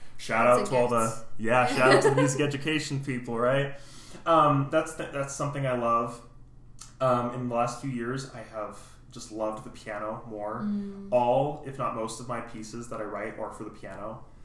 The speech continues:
Speaker 1: Um, that being said, I love singing. I just love theater. You know,
Speaker 2: Mm.
Speaker 1: theater is just so fun. It's not something I do very often, uh, but it is a, uh,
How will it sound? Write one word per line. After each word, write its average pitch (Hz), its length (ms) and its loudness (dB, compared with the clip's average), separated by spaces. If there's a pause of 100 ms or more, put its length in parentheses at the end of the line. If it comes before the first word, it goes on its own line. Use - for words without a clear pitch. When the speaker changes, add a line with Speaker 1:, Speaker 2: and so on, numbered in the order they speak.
(200)
Speaker 1:
Um, 113 340 2
that 120 180 0
being 123 140 -6
said, 117 220 -6
I 101 80 -6
love 107 360 -2 (280)
singing. 110 560 -8
I - 160 -12
just 151 200 -10
love 113 380 -6
theater. - 400 -12 (320)
You 208 100 0
know, 208 120 -4
Speaker 2:
Mm. 196 80 -10
Speaker 1:
theater 156 440 -2
is 113 220 -8
just - 300 -12
so 104 580 -2 (580)
fun. 101 220 -4
It's - 180 -10
not - 260 -4
something 131 760 -6 (340)
I 131 120 2
do 135 140 0
very 104 360 -6
often, - 480 -12 (480)
uh, 107 340 2
but 110 200 -6
it 117 100 -4
is 101 520 -8 (460)
a, 107 640 -4
uh, 101 380 -2